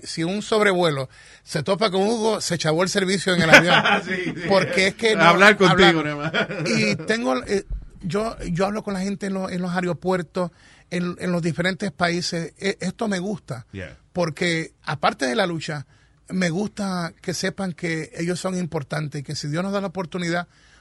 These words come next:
Speaker 1: o la vida te da una oportunidad de que, eh, tengas algo de fama, eh, este, deja huellas, contagia a
Speaker 2: Claro.
Speaker 1: alguien,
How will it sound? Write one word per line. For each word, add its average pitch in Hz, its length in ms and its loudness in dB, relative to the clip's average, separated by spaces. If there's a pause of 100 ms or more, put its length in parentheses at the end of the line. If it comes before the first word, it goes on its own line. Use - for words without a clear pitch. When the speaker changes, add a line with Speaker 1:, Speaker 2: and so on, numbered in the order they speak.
Speaker 1:
o 160 100 0
la 147 140 2
vida 196 180 2
te 190 120 -2
da 185 40 0
una 190 120 -2
oportunidad 175 500 -2
de 175 100 -2
que, 156 340 -6
eh, 147 280 -6 (1200)
tengas 175 280 -4
algo 185 240 2
de 175 80 0
fama, 170 400 -2 (500)
eh, 156 400 -4 (120)
este, 151 500 -8 (120)
deja 156 280 -2
huellas, 160 360 0
contagia 196 560 0
a 185 80 6
Speaker 2:
Claro. 202 60 2
Speaker 1:
alguien, 170 260 0